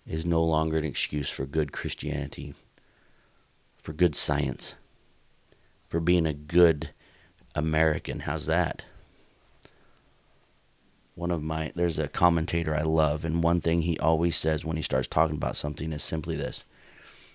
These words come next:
is that do your own homework. Don't take my word for it. Read, study, learn, research, do your own homework.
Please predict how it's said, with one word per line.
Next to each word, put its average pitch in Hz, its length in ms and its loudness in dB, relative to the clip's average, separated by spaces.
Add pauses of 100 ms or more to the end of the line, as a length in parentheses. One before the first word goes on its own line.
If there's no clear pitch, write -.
(440)
is 80 160 -10
that - 260 -8
do 95 80 2
your 101 200 4
own 76 120 0
homework. - 520 -8 (1300)
Don't 95 200 0
take 87 180 4
my 76 140 -2
word 62 240 -4
for - 180 -6
it. - 120 -12 (1500)
Read, 82 460 2 (380)
study, 78 640 2 (460)
learn, 78 520 4 (360)
research, - 760 2 (640)
do 98 100 6
your 87 220 6
own 76 120 0
homework. - 500 -8